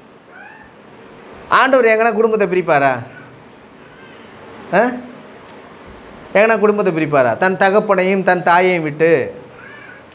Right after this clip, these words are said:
தன் மனைவியுடனே இசைந்திருப்பான்"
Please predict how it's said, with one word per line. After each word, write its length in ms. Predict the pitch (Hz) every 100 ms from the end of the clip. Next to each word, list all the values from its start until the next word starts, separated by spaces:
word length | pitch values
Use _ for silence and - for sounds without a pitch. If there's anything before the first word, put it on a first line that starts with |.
| - - - - - - - - -
தன் 240 | 226 226 226
மனைவியுடனே 1040 | 247 285 294 285 285 285 330 320 180 135 139 - - - - - - - -
இசைந்திருப்பான்" 880 | 220 226 233 202 180 151 175 165